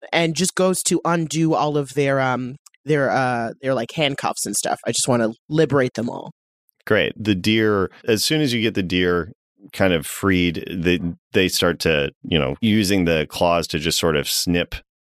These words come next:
Speaker 2: the other leather holds on their, their limbs, and then goes around. There's a rabbit,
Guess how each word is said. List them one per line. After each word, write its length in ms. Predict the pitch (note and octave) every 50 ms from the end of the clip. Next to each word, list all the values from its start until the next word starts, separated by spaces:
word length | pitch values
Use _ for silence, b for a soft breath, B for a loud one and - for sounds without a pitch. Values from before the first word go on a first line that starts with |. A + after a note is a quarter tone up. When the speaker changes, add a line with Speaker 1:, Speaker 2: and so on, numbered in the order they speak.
| _ _ -
Speaker 2:
the 320 | - F2 E2+ D#2+ D2+ D2+
other 440 | D2 E2 F2 E2+ F2 E2 D2+ D2 C#2+ - -
leather 520 | E2 F2 F2 F2 E2+ E2+ D#2+ D2+ D2 - - - - - _ _
holds 460 | - - - F#2 F2 E2 D#2+ D#2 D#2
on 160 | D#2 D#2 D2+ D2+
their, 320 | D2 D2 C#2+ C#2 C#2 - - -
their 240 | E2+ D#2+ E2 D#2
limbs, 460 | D#2 D2+ D#2 D#2 D2 D2 D2+ D2+ - - B B B B B B _ -
and 180 | - F2 E2+ E2+
then 120 | E2+ E2+ E2+
goes 240 | E2 F#2 F2+ D#2+ E2
around. 460 | E2+ E2 E2 E2 E2 D#2+ D#2+ D#2 D2+
There's 360 | G2+ G2+ G2 G2 F#2 E2 - - - _ -
a 180 | - D#2+ F2 F2+
rabbit, 580 | E2+ F#2+ G2 F#2+ F#2+ F#2+ F#2 G#2 G2 F2+ -